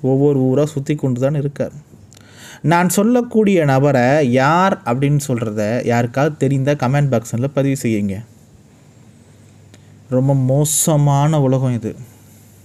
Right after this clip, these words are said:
ரொம்ப, ரொம்ப மோசமான ஆட்கள். பணத்துக்காக மலம் கூட சாப்பிடக்கூடிய நபர்கள் இருக்காங்க. இது சத்தியம்.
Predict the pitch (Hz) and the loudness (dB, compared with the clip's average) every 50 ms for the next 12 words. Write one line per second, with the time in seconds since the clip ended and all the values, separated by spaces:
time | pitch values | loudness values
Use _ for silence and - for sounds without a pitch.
0 | - - - - - - - - - - - - - - - - 113 110 110 113 | -20 -20 -20 -20 -20 -20 -20 -20 -20 -20 -20 -20 -20 -20 -14 -8 -6 -4 -2 -2
1 | 120 123 123 127 123 131 143 151 143 120 117 120 135 143 - - - 165 147 139 | 0 0 0 0 0 0 0 0 0 2 2 0 0 0 -2 -2 -2 0 0 0
2 | 135 131 131 143 151 131 113 113 - - - 104 - - - - - - - - | 0 0 0 0 0 0 -2 -4 -8 -10 -12 -12 -12 -14 -20 -20 -20 -20 -20 -20
3 | - - - - - - - - - - - - - 147 156 185 185 - 180 165 | -20 -20 -20 -20 -20 -20 -20 -20 -20 -20 -8 -2 0 0 2 2 0 0 0 0
4 | 160 170 165 165 151 170 143 127 123 127 143 165 175 180 170 - 170 170 170 156 | 2 2 0 2 2 2 2 2 2 2 2 2 2 2 0 2 0 0 0 0
5 | - 151 143 147 143 - 139 131 127 - 135 127 127 123 123 120 123 127 123 127 | 0 0 0 0 0 0 0 -2 0 0 0 0 2 2 2 2 2 2 2 0
6 | 143 135 117 101 - - 107 104 101 - - - - - - - - - - - | -2 -4 -4 -8 -10 -10 -10 -10 -10 -12 -16 -20 -20 -20 -20 -20 -20 -20 -20 -20
7 | - - - - - - - - - - - _ - - - - - 147 151 147 | -20 -20 -20 -20 -20 -20 -20 -20 -20 -20 -20 _ -20 -20 -18 -8 -4 -4 -2 -2
8 | - 156 151 - - 190 123 92 - | -2 -4 -2 0 0 0 0 -2 -6